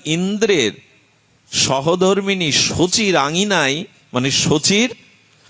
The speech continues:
বাতায়নের পাশে দেবরাজ ইন্দ্র এই পারিজাত পুষ্পটা, বৃক্ষটা ছিল, এটা জগতে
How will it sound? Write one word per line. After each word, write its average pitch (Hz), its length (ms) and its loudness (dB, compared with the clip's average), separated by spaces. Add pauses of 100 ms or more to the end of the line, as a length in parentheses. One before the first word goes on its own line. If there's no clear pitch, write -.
বাতায়নের 202 840 0
পাশে 175 500 0
দেবরাজ 165 540 2
ইন্দ্র 208 680 2 (480)
এই 135 120 -2
পারিজাত 139 600 -2 (120)
পুষ্পটা, 175 680 0 (640)
বৃক্ষটা 156 640 0
ছিল, 123 300 0
এটা 120 240 2
জগতে 147 640 2